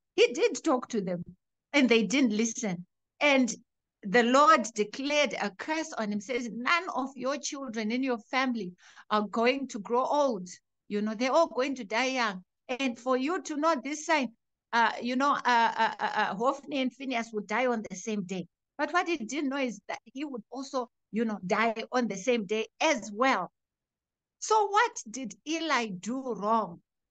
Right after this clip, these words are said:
Did he not go and talk to his sons? Did he not castigate them? Did he not correct them? Did he not show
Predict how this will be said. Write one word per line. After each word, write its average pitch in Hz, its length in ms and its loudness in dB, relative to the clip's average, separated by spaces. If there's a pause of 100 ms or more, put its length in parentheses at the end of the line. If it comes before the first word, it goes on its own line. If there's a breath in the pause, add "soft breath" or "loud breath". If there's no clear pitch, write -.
(500)
Did 285 160 0
he 330 280 -2
not 415 320 -4
go 277 400 2 (160)
and 262 200 -2 (100)
talk - 480 -8 (440)
to 254 80 -4
his 240 360 -4
sons? 220 460 -8 (320)
Did 320 160 0
he 415 180 -2
not 403 260 -4
castigate 226 800 -6
them? 226 280 -12 (360)
Did 285 140 0
he 349 220 2
not 403 340 -4
correct 247 600 -4
them? 226 260 -6 (240)
Did 320 140 -2
he 427 120 2
not 453 160 0
show - 380 2